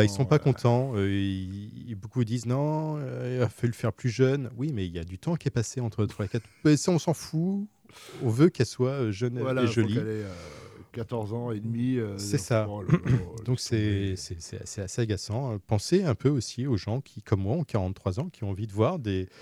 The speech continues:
Speaker 2: des personnages de,
Speaker 1: De
Speaker 2: de leur
Speaker 1: personnages.
Speaker 2: âge <laughs> dans les
Speaker 1: Et
Speaker 2: jeux
Speaker 1: se
Speaker 2: vidéo
Speaker 1: sentir
Speaker 2: aussi.
Speaker 1: un peu moins
Speaker 2: Euh,
Speaker 1: con.
Speaker 2: ouais, voilà, ouais, c'est ça. Un peu plus mûr, bordel. <clears throat> Alors, euh,
Speaker 1: Ouais,
Speaker 2: Geralt
Speaker 1: ouais.
Speaker 2: sera dans, dans,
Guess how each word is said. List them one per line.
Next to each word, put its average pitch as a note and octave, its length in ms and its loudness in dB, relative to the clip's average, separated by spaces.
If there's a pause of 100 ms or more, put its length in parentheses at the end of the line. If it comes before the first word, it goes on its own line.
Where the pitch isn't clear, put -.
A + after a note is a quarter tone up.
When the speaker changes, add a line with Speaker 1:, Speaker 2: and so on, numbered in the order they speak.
(180)
Speaker 2:
des G#2+ 100 4
personnages B2 520 4
de, G2 300 0 (260)
Speaker 1:
De - 160 -4
Speaker 2:
de D3+ 80 4
leur B2+ 220 8 (100)
Speaker 1:
personnages. D3 260 10
Speaker 2:
âge G#2+ 60 0 (200)
<laughs> D#3 680 0
dans A2+ 160 10
les C#3 60 10
Speaker 1:
Et C3 100 10
Speaker 2:
jeux C#3 120 8
Speaker 1:
se - 40 8
Speaker 2:
vidéo D#3 380 12
Speaker 1:
sentir D#3+ 160 6
Speaker 2:
aussi. A3+ 120 4
Speaker 1:
un G#3+ 40 10
peu - 80 6
moins D3+ 140 6
Speaker 2:
Euh, - 360 -14
Speaker 1:
con. - 80 6
Speaker 2:
ouais, F3 160 10
voilà, C#3+ 340 8
ouais, C3+ 160 4
c'est - 140 -6
ça. D3 200 -6 (460)
Un G2+ 120 -6
peu B2+ 100 0
plus A2+ 240 0
mûr, D3+ 220 2
bordel. G#2+ 500 0 (460)
<clears throat> - 340 -4 (1040)
Alors, A2+ 280 8
euh, - 40 4
Speaker 1:
Ouais, G2 60 0
Speaker 2:
Geralt A2+ 360 4
Speaker 1:
ouais. G2 80 -2
Speaker 2:
sera G#2+ 340 -2
dans, F#2 320 -2
dans, F#2+ 520 -10